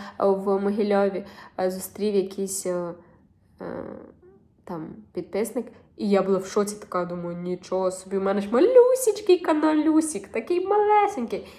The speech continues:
І т-, він такий зустрів, і я така в ступорі, і не знаю, що казати, і не знаю, що робити. Е, і я така, а я ще й скоріше була, така: «Да, да, да, ага, ага». <laughs>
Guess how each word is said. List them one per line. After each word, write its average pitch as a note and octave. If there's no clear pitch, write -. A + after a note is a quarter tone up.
І A3+
т-, G#3+
він A3+
такий A3
зустрів, A#3
і A#3
я G#3+
така G#3+
в G#3
ступорі, A3
і A#3+
не A3+
знаю, G#3
що G3
казати, F#3+
і F#3+
не F#3
знаю, F3+
що F3+
робити. F3
Е, F3+
і A3
я G3+
така, G3+
а A3
я G#3+
ще G#3+
й -
скоріше A#3
була, F#3+
така: G#3
«Да, B3+
да, A#3
да, G#3+
ага, A#3+
ага». A3
<laughs> A3